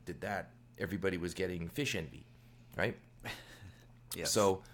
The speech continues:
Speaker 1: I agreed. I said, "Okay, so I'll, I'll establish a tank for the office, and, you know, we'll, we'll have a fish in the, in the office." And everybody was,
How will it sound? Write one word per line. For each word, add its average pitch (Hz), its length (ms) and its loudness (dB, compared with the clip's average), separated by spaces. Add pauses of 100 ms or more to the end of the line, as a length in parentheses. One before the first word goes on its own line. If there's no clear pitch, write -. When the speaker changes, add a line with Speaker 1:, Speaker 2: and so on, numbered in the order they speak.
(580)
Speaker 1:
I 104 140 6
agreed. 95 580 2
I 101 140 -4
said, 87 220 -2
"Okay, 127 220 -2
so 127 220 0
I'll, 123 320 0 (100)
I'll 117 180 0
establish 127 460 0
a 139 40 -2
tank 98 360 -2 (160)
for 107 240 2
the 104 140 0
office, 92 460 0
and, 92 340 -4 (220)
you 95 80 -4
know, 85 240 -4 (800)
we'll, 85 420 0
we'll 80 320 -4 (380)
have 82 180 -4
a 90 60 -2
fish 90 260 -4
in 107 80 -4
the, 120 200 -2 (180)
in 127 80 -6
the 131 80 -2
office." - 420 -4
And 85 200 -4 (680)
everybody 90 300 2
was, 98 160 -2